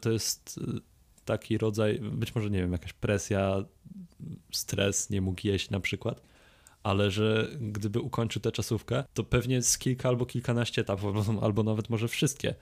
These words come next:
by przejechał, bo ta czasówka też była trudna pod kątem limitu czasu, bo to była pod górę w Bolonii na San Luce,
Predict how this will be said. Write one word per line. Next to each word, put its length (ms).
by 80
przejechał, 520
bo 360
ta 140
czasówka 400
też 120
była 160
trudna 360
pod 160
kątem 340
limitu 320
czasu, 320
bo 100
to 120
była 420
pod 240
górę 260
w 40
Bolonii 680
na 240
San 220
Luce, 340